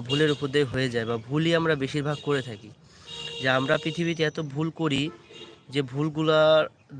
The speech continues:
দিকে যদি তাকাই আমরা, তাহলে মনে করেন যে আপনার, আপনি একদিকে, আপনার ভুলগুলো আর একদিকে, এত ভুলগুলো আমরা করে থাকি। তারপরেও ভুলের মাঝে আমাদের শুধরাইতে হবে। তো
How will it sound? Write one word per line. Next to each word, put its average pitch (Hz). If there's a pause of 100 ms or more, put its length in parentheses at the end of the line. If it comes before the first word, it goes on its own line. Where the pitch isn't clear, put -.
দিকে 165
যদি 170
তাকাই 180
আমরা, 120
তাহলে 139
মনে 151
করেন 143
যে 147
আপনার, 139 (560)
আপনি - (100)
একদিকে, 151
আপনার 151
ভুলগুলো 139
আর 131
একদিকে, 117 (680)
এত 165
ভুলগুলো 180
আমরা 160
করে 165
থাকি। 110 (2500)
তারপরেও 151
ভুলের 170
মাঝে 156
আমাদের 160
শুধরাইতে 151
হবে। 147
তো 143